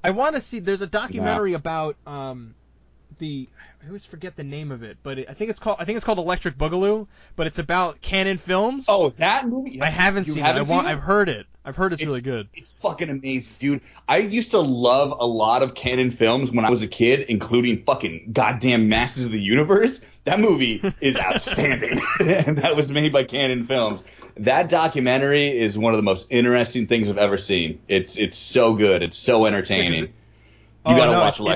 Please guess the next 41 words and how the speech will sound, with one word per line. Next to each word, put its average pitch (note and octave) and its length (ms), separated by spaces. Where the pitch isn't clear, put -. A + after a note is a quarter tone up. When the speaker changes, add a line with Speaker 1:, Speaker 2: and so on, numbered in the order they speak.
Speaker 2:
Electric G3 60
Speaker 1:
on A3 120
Speaker 2:
Boogaloo. F3 40
Speaker 1:
there. C3 240
I B2+ 40
really F3+ 200
wanna D#3+ 180
watch D#3+ 180
it, D3 60
'cause C#3 100
that's, F3 300
that's E3 280
the, F3+ 260
um, C#3+ 400
Speaker 2:
So - 260
good. - 80
Speaker 1:
that's D#3 340
like, E3 300
like D3 200
an D3 140
e-, E3+ 160
there F#3 140
was G#3+ 100
an G3+ 120
era G3 260
in E3 140
the D#3 120
eighties D#3+ 360
where C#3+ 80
they D#3+ 80
were E3+ 180
releasing D#3 360
a C3+ 40
movie, D3 380
like, A#2+ 200
every D#3 300
month, B2 580
and C3 160
it C3 100
was B2+ 200
just - 380